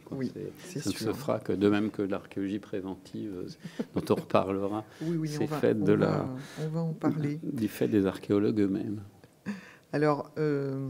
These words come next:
Speaker 2: pour rester un, un peu encore dans la thématique de, de cette première partie,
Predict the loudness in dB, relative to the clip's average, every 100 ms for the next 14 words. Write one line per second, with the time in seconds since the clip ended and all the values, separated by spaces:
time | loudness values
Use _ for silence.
0 | -4 -2 -2 -4 -8 -10 -14 -20 -20 -4
1 | 2 4 2 4 4 6 6 6 4 4
2 | 2 2 4 4 4 4 2 0 0 0
3 | -4 -8 -2 0 2 0 -2 -2 -4 -2
4 | -4 -4 0 4 4 2 -2 -2 -4 -2